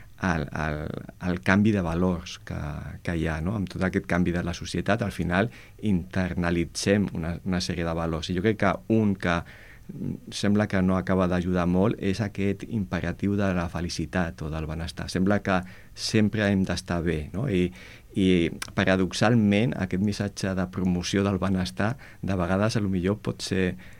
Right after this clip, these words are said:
eh, contra-, contradictori, no? En el sentit de que, eh, hem d'entendre que dintre de la vida el, el, l'estar malament, en el sentit de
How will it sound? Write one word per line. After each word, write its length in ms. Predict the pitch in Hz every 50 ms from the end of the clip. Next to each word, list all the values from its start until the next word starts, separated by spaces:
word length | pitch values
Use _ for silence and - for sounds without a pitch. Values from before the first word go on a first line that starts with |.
| - - - -
eh, 640 | 104 95 92 90 90 85 82 80 80 80 - - - - -
contra-, 840 | - 98 92 85 - - 92 87 85 82 82 80 80 80 82 85
contradictori, 760 | - - 90 90 - 92 82 76 - - 123 127 131 - 85 82
no? 160 | 90 123 147
En 80 | 117
el 80 | 95 92
sentit 320 | - 95 92 90 107 104
de 160 | 98 - 110 -
que, 220 | - 110 101 98 - - - - - - - - - -
eh, 160 | - - - -
hem 140 | 92 101 98
d'entendre 520 | 95 98 95 92 - 98 101 104 107 107
que 120 | - 98 90
dintre 280 | 87 101 107 101 107 101
de 80 | 101
la 140 | 98 95 95
vida 380 | 95 101 98 98 110 113 - - - - 90 85
el, 160 | 80 78 78 -
el, 220 | - 82 78 82 - - - - - - - - 90
l'estar 240 | 85 82 - 95 95
malament, 480 | 101 101 95 95 101 107 117 113 117 120
en 80 | 101
el 80 | 85 82
sentit 380 | - 98 87 78 - 95 85 87
de 140 | 92 92